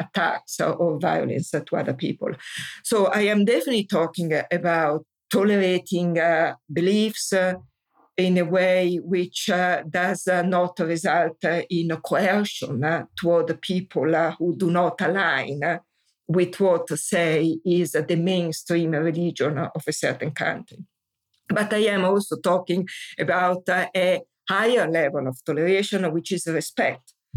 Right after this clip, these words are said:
for other people, uh, who have different beliefs, uh, with which you might, uh, genuinely disagree. You might genuinely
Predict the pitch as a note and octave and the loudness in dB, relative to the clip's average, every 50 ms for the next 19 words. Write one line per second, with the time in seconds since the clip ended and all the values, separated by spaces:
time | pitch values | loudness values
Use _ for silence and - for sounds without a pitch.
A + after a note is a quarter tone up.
0 | - - - - - E3+ D#3+ F3 E3 D#3+ E3+ D#3+ D#3+ - F#3 D#3 D3 D3 - D#3+ | -6 -6 -6 -4 -2 0 2 2 2 0 0 -2 -2 -2 -2 -2 -2 -2 -2 0
1 | D#3 E3 E3 E3 D#3+ D#3+ F3 D#3 D#3 D#3 D#3 C#3 C3+ D#3+ D#3+ - - E3+ D#3 D#3+ | 0 2 0 0 0 0 0 0 0 0 -2 -4 -2 -2 -2 -2 -2 -2 -2 -2
2 | D#3 - F3 F3 G#3+ C4 C4 F3 D3 C3+ - - - G#3+ - E4+ F4 - - - | -4 -4 -2 0 2 2 2 0 -2 -4 -6 -4 -2 -2 -2 -2 -4 -10 -20 -20
3 | - - _ - G3 C4+ C4+ C4+ - C4 C#4 C4+ C4+ - - C#4+ C4 A3 A#3+ B3 | -20 -18 _ -2 0 0 0 0 0 2 2 2 2 0 0 2 2 4 4 4
4 | A#3 A3+ A3+ G#3+ G3 G3 F#3+ F#3 F#3 - - G3 F3+ F3 D3+ C3+ - A3 G#3+ G#3+ | 4 4 2 2 2 2 2 0 0 0 0 0 0 0 -2 -2 0 2 4 4
5 | G#3+ G#3 G3 F3 E3 E3 D#3 D3 D#3+ D3 F3 E3 - E3+ E3 E3 F3 F3 E3+ G#3 | 4 2 2 0 0 -2 -2 -4 -4 -4 -4 -2 -2 -2 -2 0 0 0 0 0
6 | A3 C#4 F4 _ _ _ _ - G3 G3+ G3 G3 F#3+ F#3+ F#3+ F#3+ F#3 F#3+ D#3+ D3+ | 0 -2 -4 _ _ _ _ -2 0 0 2 2 2 2 0 0 0 -2 -4 -4
7 | - G#3 G3+ G3+ G3+ G3+ G#3 G3 F3 E3 D#3+ D#3+ | 0 2 2 4 4 4 2 2 2 0 -2 -2